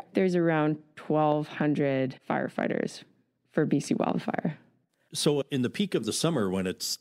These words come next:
Speaker 2: hot and it's not raining, how many fires would be burning at any one time in British Columbia?
Speaker 1: <sighs> So the number varies tremendously. It really depends on the amount of lightning there is, 'cause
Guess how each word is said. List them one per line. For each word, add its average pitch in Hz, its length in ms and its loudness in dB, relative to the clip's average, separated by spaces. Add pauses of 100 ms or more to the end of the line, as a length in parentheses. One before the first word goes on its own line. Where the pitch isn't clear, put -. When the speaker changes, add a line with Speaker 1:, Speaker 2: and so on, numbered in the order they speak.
Speaker 2:
hot 117 360 -2
and 92 120 -2
it's 87 180 -6
not 101 240 0
raining, 95 300 0
how 101 140 0
many 151 200 2
fires 110 480 0
would 90 160 -2
be 87 80 -4
burning 92 380 2
at 82 100 0
any 85 160 2
one 82 220 0
time 82 360 0
in 76 300 -4
British - 300 -2
Columbia? 85 480 -2 (520)
Speaker 1:
<sighs> 165 320 -2
So 226 380 2
the 196 160 0
number 208 640 2
varies 156 840 0
tremendously. 170 1080 0 (280)
It - 160 -2
really 170 340 2
depends 156 500 0
on 147 600 0
the 156 100 2
amount 139 320 2
of 143 100 2
lightning 160 460 2
there 160 220 2
is, 233 260 0
'cause 151 220 -2